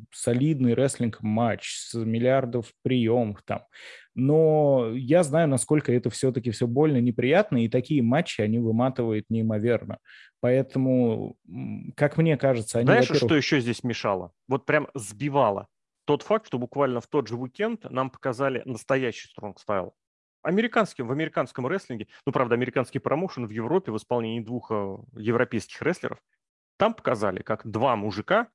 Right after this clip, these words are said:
Speaker 2: друг друга убивают. Ну, в рестлинговом смысле слова. Пожалуйста, смотрите. И после
Speaker 1: Пять
Speaker 2: этого
Speaker 1: звездочек.
Speaker 2: смотреть на об-,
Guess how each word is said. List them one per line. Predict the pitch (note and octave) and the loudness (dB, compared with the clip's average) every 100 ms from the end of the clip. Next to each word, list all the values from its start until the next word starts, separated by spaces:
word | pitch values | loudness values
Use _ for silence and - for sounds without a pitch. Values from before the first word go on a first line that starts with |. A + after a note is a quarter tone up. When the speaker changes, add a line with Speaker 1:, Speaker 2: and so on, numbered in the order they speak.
| _ | _
Speaker 2:
друг | A#2 A2+ G#2+ | -10 -8 -6
друга | E3 C3 - | -8 -10 -8
убивают. | C#3 A#2+ A2+ G#2+ G2+ - | -4 0 2 0 -2 -8
Ну, | A#3+ D4+ - _ _ F#3+ | -10 -10 -12 _ _ 0
в | |
рестлинговом | C#3 C#3+ C#3 C3 B2 | 0 2 0 2 0
смысле | - A#2+ - | -4 -8 -8
слова. | A2 A2+ G2 - _ _ _ - | -6 -4 -4 -6 _ _ _ -4
Пожалуйста, | A2+ E3+ E3 - | 0 0 -2 -10
смотрите. | - A2 - - - _ - - - | -6 -6 -6 -20 -20 _ -20 -20 -8
И | C3 | -4
после | D3+ D3 F3+ | -2 2 2
Speaker 1:
Пять | |
Speaker 2:
этого | G3+ B2 | 2 0
Speaker 1:
звездочек. | |
Speaker 2:
смотреть | G#2+ B2 - D#3 - | 0 0 2 -2 0
на | B2+ B2 A2 - - _ | 0 0 0 -4 -14 _
об-, | - B2 | -4 -2